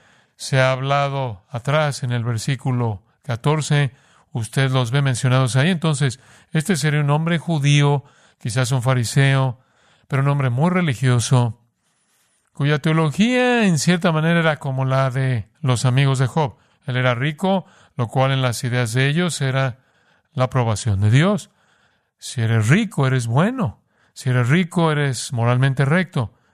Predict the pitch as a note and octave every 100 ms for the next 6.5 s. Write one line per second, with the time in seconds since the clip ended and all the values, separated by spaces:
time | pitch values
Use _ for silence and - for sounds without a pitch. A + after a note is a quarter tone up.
0 | _ _ _ - A2 A#2+ B2 C#3 C3 -
1 | E3+ G3+ E3 C3+ A#2+ D#3+ D#3+ C3+ C3 C3
2 | C3 C#3 D3 C3 B2 G3 F#3+ G#2 _ -
3 | - _ - D3 D3 - B2+ - F#3 G#3
4 | D#3+ C3 B2 D3+ C#3+ C#3+ C3+ C3+ C3 A3+
5 | F#3 - B2+ - D3 B2 C#3 B2+ B2 A#2+
6 | B2 A2 E3+ G3